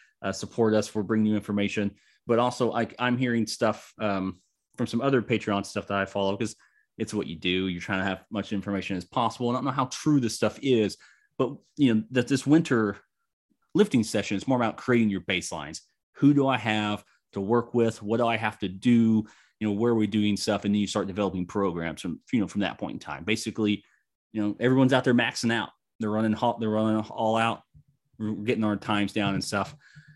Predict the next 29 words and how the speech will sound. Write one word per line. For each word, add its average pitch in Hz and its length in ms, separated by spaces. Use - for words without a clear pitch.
And 107 340
from 113 180
what 123 100
I'm 131 180
understanding, 110 580
what 104 120
I'm 101 100
hearing, 101 540
uh, 92 200
in 95 160
Matt's 95 340
on 104 120
the 98 60
same 98 320
Discord 104 380
and 95 80
stuff 104 240
I 98 120
am 95 140
as 90 140
well, 101 140
and 87 80
Patreon, 92 420
uh, 87 320
over 95 240
at 82 80
Red 98 160
Dirt 90 180
Sport, 98 360